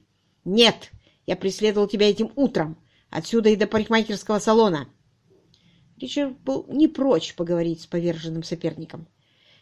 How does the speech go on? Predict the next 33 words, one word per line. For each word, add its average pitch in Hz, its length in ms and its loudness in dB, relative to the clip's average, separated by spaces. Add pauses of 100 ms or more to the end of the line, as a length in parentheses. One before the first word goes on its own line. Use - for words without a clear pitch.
"Это 190 200 0
я 226 200 10
привел 220 360 4
Аннабелл 214 340 4
в 185 100 -4
дом 196 300 4
миссис 196 340 -4
Тесси, 185 520 2 (200)
а 175 160 2
она 220 140 6
еще 269 240 6
ребенок. 208 540 4 (500)
Мне 254 100 -4
хотелось 294 400 4
понять, 320 380 6
какую 359 340 6
жизнь 349 260 6
она 180 180 0
тут 180 200 -6
найдет. 196 460 2 (380)
Теперь 175 200 -4
я 202 120 2
все 220 320 2
знаю. 180 420 0 (440)
Я 277 160 6
был 320 200 6
на 190 120 2
свалке 180 420 0
Рольфа, 160 400 0 (320)
а - 100 -8
потом 240 260 0
в 240 60 -8
полиции. 196 720 2